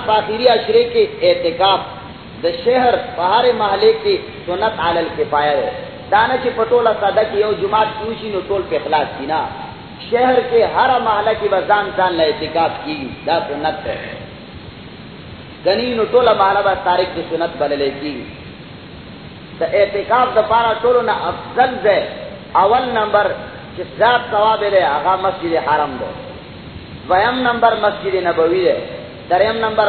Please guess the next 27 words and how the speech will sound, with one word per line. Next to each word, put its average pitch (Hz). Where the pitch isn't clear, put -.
مسجد 190
اقصی 175
بیت 180
المقدس 170
دی، 208
بشرطې 190
چې 185
پنځه 170
وخته 180
د 170
جمعې 165
لمونځ 165
پکې 151
کېږي. 160
ځکه 190
چې 185
هغه 175
خو 185
داسې 190
خلکو 190
په 180
لاس 208
کې 208
دی 247
چې 147
دا 196
موږ 214